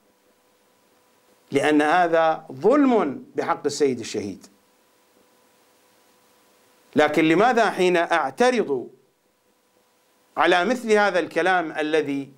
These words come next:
ذكره السيد الشهيد ووقف، بينما رسول الله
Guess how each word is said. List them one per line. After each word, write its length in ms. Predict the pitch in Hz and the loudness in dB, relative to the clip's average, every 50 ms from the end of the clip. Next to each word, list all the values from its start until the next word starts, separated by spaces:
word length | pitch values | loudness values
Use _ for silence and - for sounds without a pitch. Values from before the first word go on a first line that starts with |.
| _ _ _ _ _ _ _ _ _ _ _ _ _ _ _ _ _ _ _ _ _ _ _ _ _ _ _ _ _ _ _ _ _ _ _ _ _ _ _ _ - | _ _ _ _ _ _ _ _ _ _ _ _ _ _ _ _ _ _ _ _ _ _ _ _ _ _ _ _ _ _ _ _ _ _ _ _ _ _ _ _ -2
ذكره 640 | 156 151 - 233 254 254 208 156 147 123 - - - _ _ _ _ _ _ _ _ _ _ _ - | 0 2 4 4 4 4 2 0 -2 -6 -6 -10 -18 _ _ _ _ _ _ _ _ _ _ _ -4
السيد 460 | 160 156 - - 233 247 233 214 170 | -4 -2 2 0 2 2 2 0 0
الشهيد 480 | 160 135 - 160 143 139 151 156 143 127 | -2 -2 0 0 0 2 0 -2 -2 2
ووقف، 520 | 147 180 247 285 269 - 170 131 123 - - _ _ _ _ _ _ _ _ _ _ _ _ _ _ _ _ _ _ _ _ _ _ _ | 2 4 4 4 2 0 -4 -6 -6 -10 -20 _ _ _ _ _ _ _ _ _ _ _ _ _ _ _ _ _ _ _ _ _ _ _
بينما 440 | 147 160 175 180 185 185 190 180 180 | 0 2 2 4 2 2 2 2 2
رسول 340 | 180 175 175 180 185 185 214 | 2 0 0 0 0 0 2
الله 420 | 262 233 190 170 143 110 - - | 0 2 2 2 0 0 -4 -10